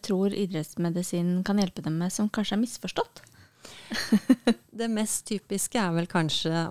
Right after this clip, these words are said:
Speaker 2: at mange har vært mange andre steder med skader og plager,
Speaker 1: Ja.
Speaker 2: og så kommer de til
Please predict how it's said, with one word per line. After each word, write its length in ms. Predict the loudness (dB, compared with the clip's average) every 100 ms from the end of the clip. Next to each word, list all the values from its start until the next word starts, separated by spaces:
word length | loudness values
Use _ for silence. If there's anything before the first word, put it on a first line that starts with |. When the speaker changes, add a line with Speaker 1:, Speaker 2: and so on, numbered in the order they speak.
| -4
Speaker 2:
at 180 | -6 -4
mange 260 | -2 0 -2
har 120 | -2
vært 220 | -4 -2 -2
mange 160 | 0 0
andre 200 | -2 -4
steder 480 | -4 -2 0 0 2
med 140 | 0 0
skader 320 | -2 -2 -2
og 40 |
plager, 520 | -2 -2 0 0 0 -2
Speaker 1:
Ja. 80 | -6 -14 -8
Speaker 2:
og 140 | -6
så 160 | -4 -4
kommer 280 | -2 -2 0
de 80 | -2 -2
til 180 | -4